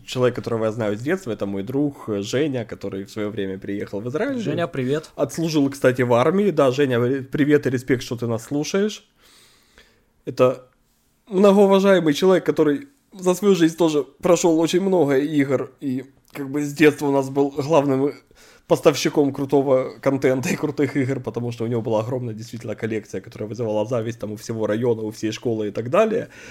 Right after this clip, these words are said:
Speaker 1: И вопрос его тоже, кстати, про игры. Женя интересуется, какая игра десятилетия, по вашему мнению?
Speaker 2: Какая игра, Денис, по твоему мнению?
Speaker 1: По моему мнению, игра десятилетия —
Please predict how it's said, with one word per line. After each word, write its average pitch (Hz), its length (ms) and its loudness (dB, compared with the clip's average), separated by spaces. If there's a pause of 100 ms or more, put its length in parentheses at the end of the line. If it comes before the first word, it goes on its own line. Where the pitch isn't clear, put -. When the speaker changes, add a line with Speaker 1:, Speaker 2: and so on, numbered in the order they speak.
(340)
Speaker 1:
И 196 420 -2
вопрос 196 340 -2
его 151 120 0
тоже, 160 240 -2
кстати, - 300 -4
про 110 180 -6
игры. 95 360 -8 (520)
Женя 165 320 0
интересуется, 135 1040 0 (340)
какая 165 320 4
игра 131 160 2
десятилетия, 131 580 -2
по 104 140 -4
вашему 117 360 -4
мнению? 90 480 -10 (540)
Speaker 2:
Какая 139 340 -4
игра, 110 220 -10
Денис, 104 320 -16 (400)
по 123 80 -10
твоему 120 320 -10 (100)
мнению? 98 320 -18 (220)
Speaker 1:
По 139 120 -2
моему 330 320 6
мнению, 285 440 6
игра 185 220 4
десятилетия — 202 640 0